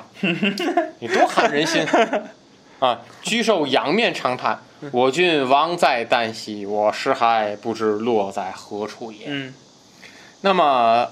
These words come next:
Speaker 2: 再说曹操啊，曹操呢就打着袁军的旗号奔着乌巢来了。
Speaker 1: 嗯。
Speaker 2: 不是没有人问。
Speaker 1: 嗯。
Speaker 2: 那么曹操都说，“我奉蒋奇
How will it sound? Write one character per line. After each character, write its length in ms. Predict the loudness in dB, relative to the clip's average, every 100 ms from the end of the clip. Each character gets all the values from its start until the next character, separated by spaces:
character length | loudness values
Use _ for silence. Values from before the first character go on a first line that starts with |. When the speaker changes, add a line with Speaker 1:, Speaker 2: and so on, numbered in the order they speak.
| -4
Speaker 2:
再 140 | 0 2
说 120 | 4
曹 200 | 4 4
操 180 | 2 2
啊， 320 | 0 0 -4 -20 -20 -20 -20 -20 -20 -20 -20 -20 -4
曹 260 | 2 2
操 220 | 4 4
呢 220 | 4 0 -2 -12 -12 -8
就 100 | -4
打 260 | 0 0
着 80 | 0
袁 220 | 0 2
军 100 | 2
的 80 | 0
旗 220 | -2 0
号 160 | 2 2
奔 180 | 2 0
着 100 | 0
乌 140 | -2
巢 200 | 0 2
来 240 | 4 2
了。 100 | -2 -8 -14
Speaker 1:
嗯。 200 | -14 -16 -20 _ 0
Speaker 2:
不 120 | 2
是 160 | 2
没 120 | 2 2
有 120 | 2
人 180 | 2 0
问。 180 | -2 -2 -18 -18
Speaker 1:
嗯。 180 | -18 -18 _ _ _ -6
Speaker 2:
那 160 | 0 2
么 120 | 2
曹 220 | 2 2
操 100 | 2
都 160 | 2 2
说 320 | 2 -2 -4 -12 _ -20 -4
，“我 320 | 2 4 4
奉 600 | 0 -14 -2 2 2 0
蒋 340 | -2 -2 0 -4
奇 500 | -2 0 0 0